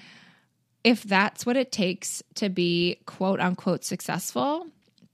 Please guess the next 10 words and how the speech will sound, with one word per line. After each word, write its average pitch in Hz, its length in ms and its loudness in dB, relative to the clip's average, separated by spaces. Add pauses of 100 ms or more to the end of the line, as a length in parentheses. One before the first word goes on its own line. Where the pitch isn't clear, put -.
that's - 240 -10
not 190 400 2 (500)
what 190 140 0
my 165 200 2
version 165 360 -2
of 165 100 -6
success - 500 -6
looks - 240 -10
like. - 340 -6 (1300)
And 180 520 2